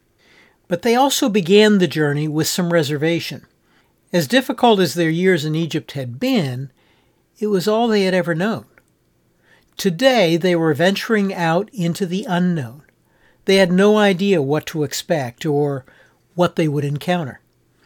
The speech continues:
At least, as long as they were in Egypt, they were assured of food,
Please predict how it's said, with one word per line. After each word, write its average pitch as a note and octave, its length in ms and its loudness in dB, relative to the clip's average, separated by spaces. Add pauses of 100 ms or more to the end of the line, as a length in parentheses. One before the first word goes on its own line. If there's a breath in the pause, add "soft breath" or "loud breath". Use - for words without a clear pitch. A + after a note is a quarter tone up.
(140)
At G#3+ 160 0
least, G#3+ 500 0
as E3 140 0
long G3 280 2
as - 140 -2
they F3 160 2
were D#3+ 200 0
in D3 100 0
Egypt, A3+ 640 -4 (240 loud breath)
they A#3+ 140 -4
were B3 200 0
assured G#3+ 360 4
of G#3+ 80 0
food, F#3+ 600 0